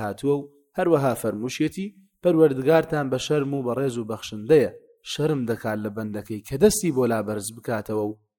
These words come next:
ئەمیش بە ناومێدیەوە بیان گێڕێتەوە.» و ئەم دەست بەرزکردنەوەیش بۆ دوعای گشتیە، نەوەک دوعای چوونە ماڵ و دەرچوون لە ماڵ و چوونە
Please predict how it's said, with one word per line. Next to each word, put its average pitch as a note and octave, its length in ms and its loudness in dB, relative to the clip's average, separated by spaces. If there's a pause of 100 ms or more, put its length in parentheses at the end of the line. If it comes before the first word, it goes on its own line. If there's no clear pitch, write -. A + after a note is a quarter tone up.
(160)
ئەمیش D3+ 340 -2
بە A2+ 160 -6
ناومێدیەوە G2+ 720 -2
بیان G2 220 -8
گێڕێتەوە.» F#2 520 -14 (640)
و - 120 -4
ئەم A3 180 6
دەست B3+ 180 6
بەرزکردنەوەیش C#3 800 4 (120)
بۆ C#3 140 4
دوعای D3 420 4
گشتیە، A#2 500 -4
نەوەک F3 280 2
دوعای A2+ 340 -2
چوونە A2 280 -8
ماڵ A2 160 -2
و G#2 160 -10
دەرچوون G#2+ 360 -10
لە G#2+ 120 -8
ماڵ G#2+ 200 -6
و G2+ 140 -10
چوونە A2 240 -10